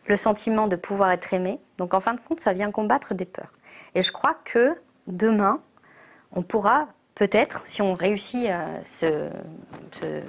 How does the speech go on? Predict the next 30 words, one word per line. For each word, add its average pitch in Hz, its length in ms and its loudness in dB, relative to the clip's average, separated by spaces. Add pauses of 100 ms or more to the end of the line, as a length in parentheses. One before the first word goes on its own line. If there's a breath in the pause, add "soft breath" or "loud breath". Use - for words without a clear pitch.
(280)
ce - 140 -10
coup, 233 220 -4
mais 226 160 2
ça 160 140 -10
va 151 80 -8
être 156 80 -10
compliqué, - 420 -6
mais 180 160 -4
on 165 100 -12
peut 170 140 -8
essayer, 175 460 -4 (640 loud breath)
il 196 80 -4
faut - 180 2
qu'on 262 140 2
réussisse 214 480 -2
à 185 80 4
comprendre 208 360 -2
qu'on 202 160 -2
est 190 60 2
à 180 60 2
la 170 160 2
hauteur 220 240 -2
à 208 40 0
partir 180 280 -6
du 180 40 -6
moment 180 160 -4
où 202 40 -2
on - 20 -2
est 165 80 -6
courageux, 175 580 -8